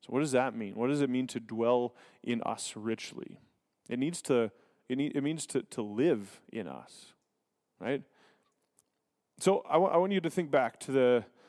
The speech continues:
I don't know, maybe the, the first time that you visited a friend. You, the first time, the very first time you went to someone's house, uh, that was not your own.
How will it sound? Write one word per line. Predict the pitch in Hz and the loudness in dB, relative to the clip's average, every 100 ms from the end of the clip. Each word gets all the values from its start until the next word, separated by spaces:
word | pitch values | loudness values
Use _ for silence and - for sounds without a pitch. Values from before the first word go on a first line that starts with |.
| _ _ _ | _ _ _
I | - | 0
don't | 127 | 0
know, | 110 | 0
maybe | 117 139 151 | 2 2 2
the, | 135 127 120 117 - - - _ - _ _ _ _ _ _ | 4 6 6 2 -4 -20 -20 _ -20 _ _ _ _ _ _
the | 139 | -2
first | 131 - 190 - - | -2 0 0 0 -4
time | 151 131 131 127 120 | -2 2 0 0 -2
that | 120 120 | -2 -2
you | 120 120 120 120 120 | 0 0 2 0 -2
visited | 120 120 135 131 127 123 120 110 _ _ _ _ _ _ | -4 -2 0 2 4 4 2 -8 _ _ _ _ _ _
a | 110 | -8
friend. | - 123 117 - - - _ _ _ _ - | -6 -4 -4 -6 -18 -20 _ _ _ _ -6
You, | 120 | -6
the | 120 | -2
first | 117 - 185 180 - | -4 0 0 0 0
time, | 151 120 | 0 0
the | 113 | 0
very | 135 143 | 0 0
first | - 135 | -2 -4
time | - 127 | -2 -2
you | 120 | 0
went | 117 120 120 | 0 -2 -4
to | 120 | -8
someone's | - 120 110 107 | -4 -4 -4 -6
house, | - - - - _ _ - - _ | -8 -8 -12 -18 _ _ -20 -20 _
uh, | - 110 | -4 0
that | 107 | 0
was | 107 107 | -2 -4
not | 110 - | -4 -4
your | - | -8
own. | - - | -8 -12